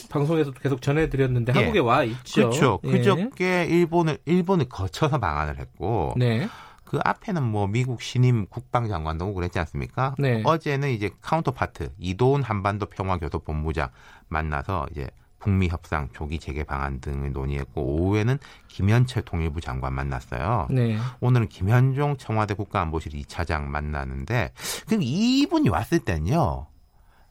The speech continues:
Speaker 2: 간 다음에 사실은 판문점에서 북한을 안 만났다 이런 이야기 나올 때도 꽤 있습니다.
Speaker 1: 그렇죠.
Speaker 2: 예.
Speaker 1: 사후적으로요.
Speaker 2: 그렇죠.
Speaker 1: 예.
Speaker 2: 그 판문점이라는 게 제일 오픈 안 되고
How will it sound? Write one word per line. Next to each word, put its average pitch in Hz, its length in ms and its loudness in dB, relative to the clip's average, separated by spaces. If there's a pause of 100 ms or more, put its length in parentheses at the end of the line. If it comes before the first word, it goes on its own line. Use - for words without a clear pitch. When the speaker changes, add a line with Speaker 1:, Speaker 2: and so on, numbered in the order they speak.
(340)
Speaker 2:
간 220 240 2
다음에 127 540 2 (280)
사실은 196 560 -4
판문점에서 202 640 0
북한을 180 440 -2
안 123 120 2
만났다 117 320 0
이런 147 200 2
이야기 110 200 2
나올 90 240 0
때도 98 280 -4
꽤 180 100 2
있습니다. 85 640 -2
Speaker 1:
그렇죠. 170 400 2 (100)
Speaker 2:
예. - 40 2
Speaker 1:
사후적으로요. 131 680 4
Speaker 2:
그렇죠. 135 200 0
Speaker 1:
예. 113 240 2 (160)
Speaker 2:
그 214 100 0
판문점이라는 226 920 0
게 220 140 -2
제일 151 280 2
오픈 240 380 0
안 92 240 -2
되고 156 360 2